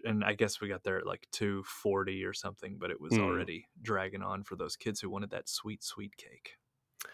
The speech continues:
Speaker 2: Wasn't that sweet.
Speaker 1: <laughs> Yeah,
Speaker 2: <laughs>
Speaker 1: well, that's, uh, that's excellent advice. Set a cake cutting time rather than, like, a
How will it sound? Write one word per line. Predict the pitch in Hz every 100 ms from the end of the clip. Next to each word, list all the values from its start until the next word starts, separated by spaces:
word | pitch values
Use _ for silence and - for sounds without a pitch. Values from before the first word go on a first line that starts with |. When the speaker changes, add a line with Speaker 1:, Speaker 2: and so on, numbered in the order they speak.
| - - - -
Speaker 2:
Wasn't | 110 107
that | 101 -
sweet. | - - - _ _ _ _ _ _ -
Speaker 1:
<laughs> | - - - - - - - - - - - -
Yeah, | - -
Speaker 2:
<laughs> | - -
Speaker 1:
well, | 113 107 - _ -
that's, | 117 139 - -
uh, | 123 110 104 - _
that's | 113 113 -
excellent | 110 - 110 98
advice. | 95 95 92 -
Set | - 107 -
a | 101
cake | - 98 -
cutting | 104 95 98
time | - 92 92
rather | 92 95 98
than, | 98 95
like, | 92 90
a | 90